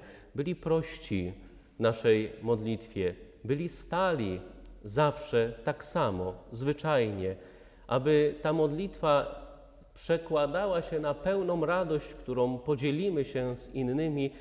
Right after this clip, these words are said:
a powściągniemy swój język od bezużytecznego krytykanstwa i w końcu, by ta modlitwa przerodziła się w czyny. Bowiem usłyszeliśmy przecież dzisiaj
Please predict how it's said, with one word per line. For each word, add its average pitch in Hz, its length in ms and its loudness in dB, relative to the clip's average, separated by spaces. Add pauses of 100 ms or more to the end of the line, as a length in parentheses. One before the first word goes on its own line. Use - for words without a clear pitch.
(220)
a 170 120 2
powściągniemy 175 1000 2
swój 117 340 -4
język 123 560 0
od 113 220 2
bezużytecznego 123 1160 2
krytykanstwa 107 1000 0 (400)
i 113 60 -6
w - 60 -14
końcu, 147 500 2 (380)
by 120 140 -2
ta 123 140 2
modlitwa 127 840 -2 (140)
przerodziła 135 1040 4
się 127 320 0
w - 140 -16
czyny. 95 420 4 (340)
Bowiem 160 480 6
usłyszeliśmy 165 840 2
przecież 160 500 2
dzisiaj 160 540 4